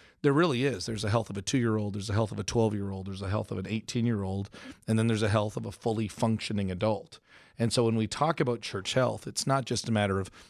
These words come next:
"Hey, nobody's fighting." And it's not just a matter of, "Hey, we're, we've, we're kinda getting the gospel right." It's, um, going back to what, uh, Eugene Peterson titled a book after,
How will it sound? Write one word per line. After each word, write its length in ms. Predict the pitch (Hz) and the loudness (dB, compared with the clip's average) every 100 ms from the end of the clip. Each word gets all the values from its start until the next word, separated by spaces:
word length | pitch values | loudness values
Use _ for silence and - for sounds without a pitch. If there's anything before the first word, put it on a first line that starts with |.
| - | -4
"Hey, 120 | 139 | 0
nobody's 440 | 123 120 113 101 - | 4 4 2 0 -2
fighting." 500 | - 104 98 90 - _ _ _ _ _ - | 0 0 0 -8 -16 _ _ _ _ _ -4
And 140 | 110 | -2
it's 140 | 110 131 | 0 0
not 200 | 127 107 | 0 -2
just 200 | 123 - | -6 0
a 40 | |
matter 260 | 113 107 104 | 2 4 2
of, 120 | - - - | -2 -10 -6
"Hey, 180 | - 135 | 0 2
we're, 200 | 113 110 - | 2 -2 -4
we've, 180 | 135 127 - | -4 -2 -2
we're 100 | 127 | -2
kinda 360 | - 143 123 | 0 0 2
getting 260 | 110 113 107 | 2 2 0
the 80 | 98 | 0
gospel 560 | 107 107 - - 101 | 0 -2 -2 -6 -4
right." 480 | 95 98 87 - - _ _ _ _ - | -2 -2 -4 -10 -18 _ _ _ _ 0
It's, 480 | 120 117 - - - | 0 2 -2 -6 -4
um, 420 | 113 110 107 107 107 _ | -6 -4 -6 -8 -10 _
going 200 | 139 123 | 0 2
back 160 | 113 101 | 2 0
to 100 | 113 | -2
what, 140 | 104 - - | -6 -8 -12
uh, 100 | - 110 | -10 -4
Eugene 340 | 117 110 110 | -2 0 0
Peterson 380 | 98 120 104 107 | 2 0 0 -2
titled 300 | - 104 101 | 0 0 -2
a 40 | |
book 280 | 95 131 120 | 0 0 0
after, 460 | 101 92 - 101 | -2 -4 -4 -4